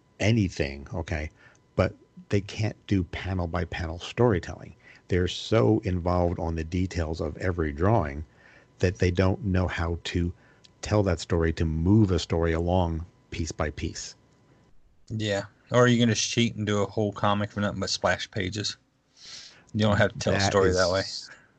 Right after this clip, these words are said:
Speaker 1: well, that is become, can be so common because it, the urge, I just wanna draw a really cool drawing, okay?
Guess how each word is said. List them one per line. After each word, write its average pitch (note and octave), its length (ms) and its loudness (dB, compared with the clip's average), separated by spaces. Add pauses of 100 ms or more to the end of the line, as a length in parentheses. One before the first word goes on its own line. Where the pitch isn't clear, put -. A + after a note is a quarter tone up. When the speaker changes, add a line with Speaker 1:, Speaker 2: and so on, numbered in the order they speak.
(460)
Speaker 1:
well, G2 140 4
that G#2+ 240 4
is G2+ 120 0
become, G#2+ 320 -2 (180)
can F#2+ 120 0
be E2+ 120 0
so G#2+ 260 4
common E2 380 -2
because E2 400 -4 (300)
it, F#2+ 140 -4
the A#2 140 2
urge, G2+ 240 4
I - 180 0
just A2 140 0
wanna E2+ 160 -2
draw E2+ 240 0
a D2 80 -12
really F2 240 -2
cool F2 380 -6
drawing, - 440 -4
okay? F#2 320 -6